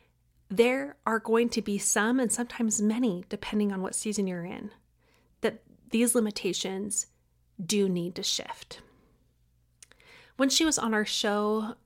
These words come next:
early January, I believe, Eve Rotsky said that the research shows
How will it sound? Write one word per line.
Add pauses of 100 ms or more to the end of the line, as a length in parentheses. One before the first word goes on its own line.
(140)
early
January,
I
believe,
Eve
Rotsky
said
that
the
research
shows